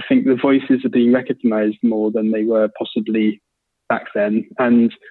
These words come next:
the platforms exist for people to be able to engage and have a more meaningful voice. And I think that's really important. You know, the voices are smaller, but, but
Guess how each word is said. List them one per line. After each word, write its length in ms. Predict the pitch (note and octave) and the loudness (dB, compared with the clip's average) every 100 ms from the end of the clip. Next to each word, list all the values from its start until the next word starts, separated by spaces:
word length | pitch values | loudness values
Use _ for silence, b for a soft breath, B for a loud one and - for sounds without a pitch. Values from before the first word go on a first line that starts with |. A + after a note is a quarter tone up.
| B - | B -6
the 60 | |
platforms 680 | - - D3+ - C#3+ C3 B2+ | -4 -4 -6 -2 0 2 0
exist 420 | B2+ - - C#3+ - - | -4 -6 -4 -4 -4 -10
for 80 | |
people 420 | B2 B2+ B2 B2 A#2+ | -2 0 0 -2 -10
to 80 | - | -2
be 140 | C3+ | 0
able 220 | C3 C3 | 2 0
to 140 | B2 B2+ | -2 0
engage 800 | B2 B2 - - B2+ C3+ D3+ - - - _ _ _ _ | 0 0 -4 0 2 2 0 -6 -10 -14 _ _ _ _
and 160 | C3 B2 | 0 0
have 160 | C3 | 0
a 100 | B2+ | 0
more 220 | B2+ C3 B2+ | 2 4 4
meaningful 800 | B2+ B2+ B2+ B2+ B2 A#2+ A#2+ B B B _ - | 6 6 4 2 2 2 0 B B B _ -2
voice. 260 | A#2+ C3+ D3 - - _ - C3 | 2 2 0 -8 -20 _ -10 -2
And 160 | B2+ | 0
I 60 | A#2 | 2
think 200 | C#3 C3 | 0 -2
that's 220 | B2+ - - - | -4 -4 -10 -4
really 200 | B2 A#2+ | -2 -2
important. 600 | A#2+ - A#2+ C3 D3+ E3 - | -2 -4 -4 -2 -4 -6 -10
You 100 | - | -4
know, 200 | B2 A#2 - _ _ b b b b b - | -4 -4 -8 _ _ b b b b b -4
the 60 | |
voices 380 | C3 E3+ D#3+ D3 | 0 2 2 0
are 200 | C3+ - | 0 -4
smaller, 460 | C3+ B2+ A#2 C3+ D#3+ - _ _ _ _ _ - | 0 2 2 0 -4 -12 _ _ _ _ _ -4
but, 220 | C#3 A#2 - - | -2 -2 -6 -4
but 180 | C3+ | -2